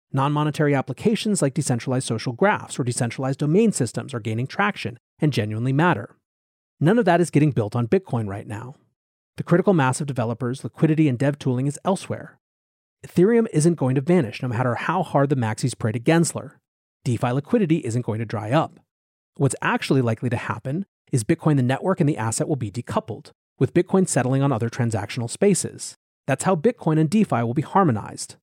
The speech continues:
The maximalists coming at me lack the perspective and depth to even consider something like this. They are intellectually stunted.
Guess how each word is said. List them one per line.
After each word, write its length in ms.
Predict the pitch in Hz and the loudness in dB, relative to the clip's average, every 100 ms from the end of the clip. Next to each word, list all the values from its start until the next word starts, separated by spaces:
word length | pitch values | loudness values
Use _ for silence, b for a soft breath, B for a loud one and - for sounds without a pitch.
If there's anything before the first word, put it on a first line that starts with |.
| _ _ _ _ | _ _ _ _
The 60 | - | 0
maximalists 520 | 127 131 - 139 123 | 0 0 -2 -2 -2
coming 300 | - 208 190 | -2 0 2
at 80 | 139 | 0
me 160 | 131 127 | -2 -2
lack 220 | 123 135 | -2 -4
the 80 | 131 | -4
perspective 500 | 123 - 175 - 175 | -6 -2 -2 0 -2
and 140 | 131 | 0
depth 240 | 131 135 | -2 -2
to 160 | - 156 | -6 -4
even 180 | 143 165 | -2 0
consider 480 | 170 165 - 262 180 | 0 -2 2 2 2
something 320 | 113 101 104 | 0 -4 -8
like 180 | 104 - | -8 -8
this. 360 | 104 - - - _ _ _ | -10 -10 -14 -16 _ _ _
They 80 | 135 | -2
are 120 | - | 0
intellectually 680 | 175 185 190 139 - 127 117 | 2 2 2 -2 -2 -4 -4
stunted. 580 | 117 - 127 104 127 - | -4 -2 -2 -2 -8 -14